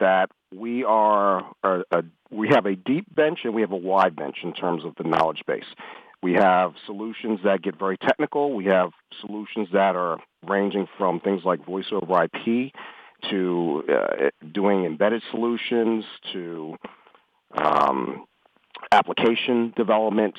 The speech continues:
So it's, uh, yeah, I, I like to tell people it's, it's a little bit hard to say what I do because I'm very much an engineer.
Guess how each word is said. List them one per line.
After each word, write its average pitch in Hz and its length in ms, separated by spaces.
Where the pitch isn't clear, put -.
So 98 400
it's, 107 400
uh, 101 800
yeah, 101 100
I, 117 140
I 120 180
like 123 160
to 113 100
tell 113 180
people 107 320
it's, 90 120
it's 104 160
a 113 40
little 139 240
bit 131 100
hard 135 260
to 101 60
say 113 240
what 110 260
I 95 140
do 107 320
because 95 400
I'm 87 240
very 101 180
much 104 220
an 92 100
engineer. 101 560